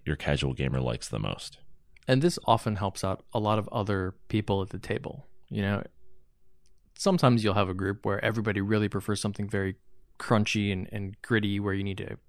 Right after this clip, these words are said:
Speaker 2: keep track of everything. But usually, for the most part, people want to play something where they don't have to remember everything constantly. And gravitating in that direction helps your casual gamer, but it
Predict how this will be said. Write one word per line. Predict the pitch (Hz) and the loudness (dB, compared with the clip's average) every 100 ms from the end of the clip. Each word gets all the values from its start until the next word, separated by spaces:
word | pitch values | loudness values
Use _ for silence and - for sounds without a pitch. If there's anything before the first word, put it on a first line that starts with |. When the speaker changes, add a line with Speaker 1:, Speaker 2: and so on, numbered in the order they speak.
| - - - | -20 -20 -12
Speaker 2:
keep | - 120 | -2 -2
track | - 101 101 | 0 -6 -4
of | 95 | -4
everything. | 104 123 143 151 - - - | -2 -2 -2 -4 -6 -16 4
But | 147 165 - - | 4 4 0 -4
usually, | 202 285 277 135 | 2 4 4 4
for | 120 | 4
the | 117 | 4
most | 135 185 | 4 2
part, | 240 240 | 0 -2
people | - 151 151 147 147 - - - - - - - | 0 0 2 0 0 -4 -16 -20 -20 -20 -20 -12
want | - 117 123 131 | -2 4 4 4
to | 123 | 2
play | - 123 | 2 2
something | 127 123 117 | 4 2 4
where | 110 | 4
they | |
don't | 113 117 | 2 0
have | 120 | 0
to | 113 | 0
remember | 104 104 110 107 | 2 2 4 2
everything | 98 104 101 101 98 98 101 101 | 2 0 -2 -2 -2 -2 -6 -8
constantly. | - 120 123 - 107 - | 0 2 2 -2 -6 -6
And | 87 98 92 92 101 - | -6 -4 -4 -6 -8 -8
gravitating | - 107 117 117 110 | 0 2 2 0 -2
in | 107 | 0
that | 98 | 0
direction | 101 104 - 147 | 0 -2 -2 -4
helps | 131 98 - | 0 0 0
your | 98 | 2
casual | 120 143 110 | 4 4 4
gamer, | 104 98 95 | 2 2 2
but | 104 | 0
it | 101 | -2